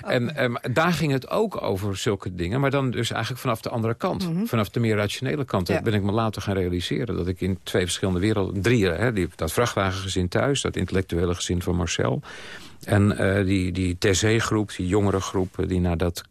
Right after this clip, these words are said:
Speaker 2: kloosteroord vaak ging... En, en elke vrijdagavond bij elkaar kwam.
Speaker 1: Ja,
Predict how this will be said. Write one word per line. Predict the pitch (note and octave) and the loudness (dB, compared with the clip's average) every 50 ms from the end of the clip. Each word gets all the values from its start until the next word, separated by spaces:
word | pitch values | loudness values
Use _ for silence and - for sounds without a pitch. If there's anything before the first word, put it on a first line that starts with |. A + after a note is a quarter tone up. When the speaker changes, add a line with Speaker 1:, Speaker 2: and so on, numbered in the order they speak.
| _ | _
Speaker 2:
kloosteroord | - - - F2+ E2+ F2+ F#2 - - F2 F2+ G2 F2 E2 E2+ F2 - G2 F2 E2+ F2 - | -8 -2 2 2 2 2 2 0 -2 -2 -2 0 0 0 0 0 0 0 0 0 0 -2
vaak | - F2 E2+ - | -4 -4 -4 -4
ging... | - - F2+ E2 E2 E2 | -4 -2 0 0 0 0
En, | - F2+ E2 | 0 0 0
en | D#2 F#2+ F2 D#2+ - - - | 2 0 0 0 -2 -4 -2
elke | - F2+ E2+ - G#2 F#2+ | 0 0 0 0 0 0
vrijdagavond | F#2 E2+ F#2+ F#2+ - - F2 F2 | 2 2 2 0 2 0 0 0
bij | G2 F#2+ | 0 -2
elkaar | F#2 F#2+ - - F2+ F2+ - | -2 -2 -4 -4 -4 -4 -2
kwam. | - G#3+ G3+ | 2 2 2
Speaker 1:
Ja, | - | 2